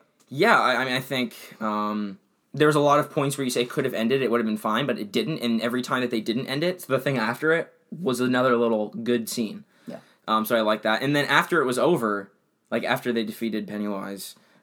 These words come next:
Speaker 1: um, first of all, rip Eddie, my dude.
Speaker 2: Dude, good
Speaker 1: So sad.
Speaker 2: throw, by the way.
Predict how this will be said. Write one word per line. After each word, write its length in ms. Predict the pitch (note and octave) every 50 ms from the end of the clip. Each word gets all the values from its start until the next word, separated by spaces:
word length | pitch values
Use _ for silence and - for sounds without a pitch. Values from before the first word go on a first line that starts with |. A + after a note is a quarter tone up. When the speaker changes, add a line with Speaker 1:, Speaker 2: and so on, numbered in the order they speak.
| _ -
Speaker 1:
um, 380 | G#2+ G2+ G2+ G2+ G2 G2+ G#2 - _ _ _ _ _ _ _ _ _
first 180 | - C#3 B2+ B2
of 60 | A2+
all, 100 | G#2+ G#2+
rip 280 | G2+ A2+ A2+ A2+ A2 -
Eddie, 360 | G#2 G2+ G2+ G2+ G2 G2+ G#2 - _ _ _ _ _ _ _ _
my 160 | - G2+ G2+ G2
dude. 320 | G2+ G2+ G2 G2 F#2+ F#2 - _ _ _ _ _ _ _ _ _ _ _ _ -
Speaker 2:
Dude, 180 | G#3+ G3 -
good 160 | - G#3+ D4+
Speaker 1:
So 100 | C#4 A#3+
sad. 260 | - - G3 F#3+ E3+ E3+
Speaker 2:
throw, 220 | F3+ F#3+ G#3 G3+
by 220 | D#3+ D3+ C3+ C3+ B2
the 100 | C3 B2+
way. 380 | B2+ B2+ A#2 A2+ - - -